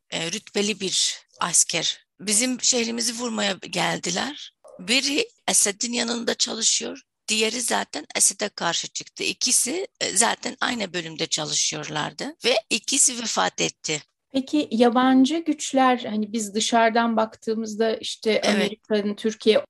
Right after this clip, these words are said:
Speaker 2: bütün bu denklemde onlar nereye girdiler? Suriyeliler, Suriyeli halk açısından.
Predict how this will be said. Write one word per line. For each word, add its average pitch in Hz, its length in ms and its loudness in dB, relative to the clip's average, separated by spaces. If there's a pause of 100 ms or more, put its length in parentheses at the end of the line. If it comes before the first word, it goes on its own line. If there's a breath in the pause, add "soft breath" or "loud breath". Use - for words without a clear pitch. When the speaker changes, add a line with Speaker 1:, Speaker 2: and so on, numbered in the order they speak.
(100)
Speaker 2:
bütün 220 500 6
bu 220 140 2
denklemde 208 840 4
onlar 220 480 2 (220)
nereye 185 320 -2
girdiler? - 640 -2 (100)
Suriyeliler, 185 760 4
Suriyeli 202 500 0
halk 190 300 0
açısından. - 640 -8